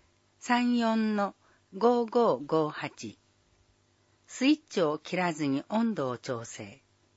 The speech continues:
エアコンはスイッチを入れたり切ったりするときに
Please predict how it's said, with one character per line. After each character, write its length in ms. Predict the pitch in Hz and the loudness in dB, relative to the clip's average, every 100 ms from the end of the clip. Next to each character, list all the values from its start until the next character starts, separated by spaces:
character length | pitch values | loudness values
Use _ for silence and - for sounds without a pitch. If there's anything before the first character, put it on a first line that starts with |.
| _ _ _ _ _ _ | _ _ _ _ _ _
エ 100 | 214 | 4
ア 100 | 233 | 4
コ 200 | 247 247 | 4 -2
ン 160 | 226 214 | 0 2
は 200 | 202 196 - _ - | 0 0 -10 _ -20
ス 200 | - 262 | -4 -2
イ 40 | |
ッ 80 | 277 - | -2 -4
チ 140 | 175 | 0
を 100 | 151 | 2
入 100 | 156 | 2
れ 160 | 156 175 | 0 -4
た 200 | - 170 | -2 -2
り 180 | 139 - | -4 -8
切 120 | - - | -8 -8
っ 40 | - | -4
た 140 | 180 | -6
り 100 | 151 | -6
す 160 | - 160 | -6 -6
る 80 | 165 | -4
と 160 | 156 | -4
き 160 | 151 139 | -4 -4
に 220 | 127 127 | -4 -6